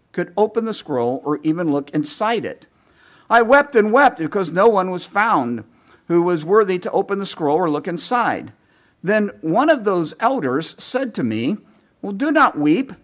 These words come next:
See, the Lion of the tribe of Judah, the Root of David, has triumphed.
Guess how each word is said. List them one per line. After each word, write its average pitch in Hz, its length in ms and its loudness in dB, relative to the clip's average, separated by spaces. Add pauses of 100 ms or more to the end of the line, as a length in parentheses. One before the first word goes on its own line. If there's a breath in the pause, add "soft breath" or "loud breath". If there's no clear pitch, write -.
(100)
See, 285 460 -2
the 247 220 -4
Lion 233 420 2
of 226 140 -10
the 226 80 2
tribe 226 340 0
of 208 100 0
Judah, 151 400 2
the 156 160 -4
Root 202 240 2
of 180 140 -4
David, 143 360 0
has 196 240 -8
triumphed. 175 640 -4